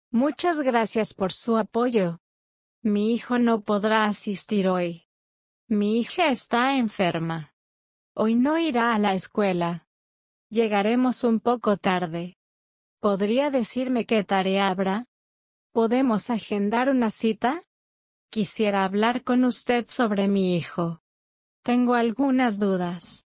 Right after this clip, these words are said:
¿Cuándo tendría tiempo? Gracias por su tiempo. ¿Qué necesita traer mañana? ¿Necesita uniforme? ¿Hay algún material especial?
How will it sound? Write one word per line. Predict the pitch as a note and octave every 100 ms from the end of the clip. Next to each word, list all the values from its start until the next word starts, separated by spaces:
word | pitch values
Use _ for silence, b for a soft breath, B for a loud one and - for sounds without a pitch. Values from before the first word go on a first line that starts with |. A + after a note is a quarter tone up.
| _ _ _ _ -
¿Cuándo | A3+ A3 A3 A3
tendría | F#3+ G3+ G3+ G3+ A#3 A3
tiempo? | - G#3 F#3 D#3 F3+ D#3+ - _ _ _ _ _ B3+
Gracias | C4 D4 E4 - G4+ -
por | G3+ F#3+
su | - G#3
tiempo. | - G#3 F#3 E3 F3+ E3+ - _ _ _ _ _ -
¿Qué | D#4+ E4
necesita | G4 F4+ C#4+ - A#3 G3 A#3
traer | - G#3 G#3 G#3
mañana? | G3 F#3+ F#3+ F3+ E3 E3+ - _ _ _ _ _ -
¿Necesita | A3 A3 G#3 G3+ - A#3+ - G3
uniforme? | G3 G3+ F#3+ - A3+ A3+ C#4+ - _ _ _ _ _ -
¿Hay | B3 D#4+
algún | D#4+ B3+ C4 B3+
material | A3+ G#3 G#3 G3+ G#3 G3+
especial? | F#3+ - - G3 - G3+ F#3 G3 C#4